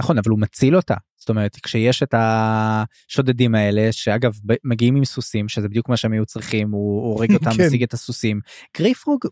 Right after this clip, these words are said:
Speaker 1: הוא, הוא מישהו שהייתי רוצה שיהיה בפארטי שלי. כאילו, הוא ממש, ממש מועיל.
Speaker 2: עדיף שיהיה איתך ולא נגדך, זה מה שאני אומר.
Speaker 1: לגמרי. כי, אגב, קאטר ובוריק היו בז-, לא, רחוקים מהחבורה בדיוק בזמן הלא נכון. איך,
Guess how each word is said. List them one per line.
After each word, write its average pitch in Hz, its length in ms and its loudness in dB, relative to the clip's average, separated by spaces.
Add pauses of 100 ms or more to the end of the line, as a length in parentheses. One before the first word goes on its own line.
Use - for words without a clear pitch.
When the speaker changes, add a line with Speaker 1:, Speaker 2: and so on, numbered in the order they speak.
Speaker 1:
הוא, 135 340 0
הוא 127 220 2
מישהו 175 260 0
שהייתי 127 320 2
רוצה 104 200 -2
שיהיה 107 220 -4
בפארטי 101 420 -2
שלי. - 160 -12 (360)
כאילו, 120 180 0
הוא 123 80 2
ממש, 156 340 2
ממש 156 240 -2
מועיל. 107 240 0 (280)
Speaker 2:
עדיף 143 240 2
שיהיה 190 180 4
איתך 196 280 0
ולא 190 160 2
נגדך, 170 360 0
זה 143 140 -2
מה 170 80 -2
שאני 135 240 -4
אומר. 151 180 -6 (380)
Speaker 1:
לגמרי. 113 420 2 (560)
כי, 120 380 2
אגב, 131 320 2
קאטר 147 380 2
ובוריק 117 480 2
היו 120 180 2
בז-, 113 220 0 (720)
לא, 135 360 4
רחוקים 131 460 0
מהחבורה 123 540 2
בדיוק 123 320 0
בזמן 110 300 2
הלא 101 160 2
נכון. 95 400 -4
איך, 113 120 0